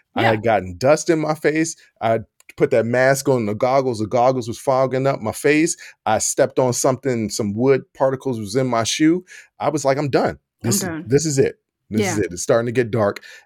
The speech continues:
Speaker 1: and
Speaker 2: <laughs>
Speaker 1: I don't wanna do this no more."
Speaker 2: <laughs> Yeah. I mean, we can come up with all the excuses in the world, but the truth of the matter is we just didn't wanna do it anymore.
Speaker 1: Yeah, that was it. We were done.
Speaker 2: Yeah,
Speaker 1: And we did a
Speaker 2: we're
Speaker 1: good
Speaker 2: done.
Speaker 1: enough job.
Speaker 2: Good enough.
Speaker 1: Yeah, it was good enough, 'cause that garage was packed to the gills. You didn't see it.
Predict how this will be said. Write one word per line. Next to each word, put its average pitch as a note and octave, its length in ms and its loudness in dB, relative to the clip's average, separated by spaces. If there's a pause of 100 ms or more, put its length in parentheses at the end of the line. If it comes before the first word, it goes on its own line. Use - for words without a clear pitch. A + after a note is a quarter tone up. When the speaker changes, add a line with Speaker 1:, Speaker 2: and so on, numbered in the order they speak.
Speaker 1:
and G#2+ 220 0
Speaker 2:
<laughs> - 40 -12
Speaker 1:
I G#2 300 0
don't A2 140 0
wanna G#2 160 0
do A2+ 120 2
this - 160 -6
no F#2+ 100 -2
more." G#2+ 300 -2
Speaker 2:
<laughs> B4+ 40 4 (600)
Yeah. C#4+ 240 -4 (460)
I A#3+ 100 -2
mean, D#4+ 160 -2
we D#4 120 -4
can C#4+ 80 -8
come D#4 180 -2
up D#4+ 140 -2
with B3+ 120 0
all B3 160 2
the A#3 40 2
excuses A3+ 440 -6
in G#3+ 60 -6
the F#3+ 80 -4
world, G#3 280 -2
but F#3 80 -10
the G#3+ 60 -10
truth C4+ 280 -4
of G#3 80 -4
the G3+ 60 -4
matter G#3 280 2
is F#3 160 -2
we G#3 80 -6
just G#3+ 160 -8
didn't A#3 180 -2
wanna F#3+ 140 -4
do A#3 160 -2
it F3 80 -2
anymore. C#3 480 -18
Speaker 1:
Yeah, D3 160 2
that F3+ 80 0
was D3 100 -2
it. B2 120 0
We E3 100 4
were D3 80 0
done. F2 220 -6 (280)
Speaker 2:
Yeah, G#3+ 160 2
Speaker 1:
And G3 80 2
we A3+ 80 -2
did F#3 180 4
a F#3+ 40 4
Speaker 2:
we're F#3+ 60 -2
Speaker 1:
good C3+ 140 2
Speaker 2:
done. B2+ 100 2
Speaker 1:
enough A2+ 240 -4
job. D#2 380 -6 (260)
Speaker 2:
Good F#4 80 -20
enough. - 800 -8
Speaker 1:
Yeah, E3 80 4
it F2+ 40 0
was F#3 120 -6
good C4 140 2
enough, D#3+ 380 0 (180)
'cause B2 120 -4
that B2+ 260 0
garage A#2+ 380 2
was F#2+ 140 -10
packed - 320 -2
to A#2 100 -2
the F#2+ 100 -8
gills. G#2 340 -2
You E3 100 -2
didn't G3+ 160 0
see F3 160 4
it. A2+ 180 0